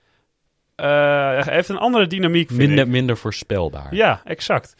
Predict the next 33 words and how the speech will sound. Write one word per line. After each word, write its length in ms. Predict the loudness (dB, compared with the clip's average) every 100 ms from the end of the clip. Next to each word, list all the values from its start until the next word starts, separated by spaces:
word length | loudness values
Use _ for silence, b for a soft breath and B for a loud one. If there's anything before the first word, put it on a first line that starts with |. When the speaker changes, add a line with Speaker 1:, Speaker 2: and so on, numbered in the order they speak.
| b b 0
Speaker 1:
Lars 240 | 2 2
van 140 | 0
der 100 | 2
Haar, 240 | 4 4 2
die 140 | 2
heeft, 240 | 2 0 -8 -4
eh, 400 | 0 2 4 2 2
bijna 260 | 0 0 -2
gewonnen 400 | -4 -4 -4 -4
zelfs. 240 | -2 -2
Die 80 | -4
was 100 | -8
tweede 300 | -4 -2 -2
daar. 320 | -2 0 0
Nou, 140 | -2 -4
dat, 160 | -4 -8 b b b b
als 200 | -4 -4 -8 _ _ _ _
iedereen 380 | -4 2 2 2
er 80 |
is, 240 | 0 -2 -2
dan 140 | -4
wordt 180 | -2 0
Lars 160 | -2 -2
van 100 | -4
der 100 | 0
Haar, 320 | 2 2 -2 _ -10
komt 160 | -6
niet 140 | -4 -4
eens 200 | -4 -4
in 60 |
de 80 | -8
top 180 | -10 -6
vijf. 400 | -2 -2 -4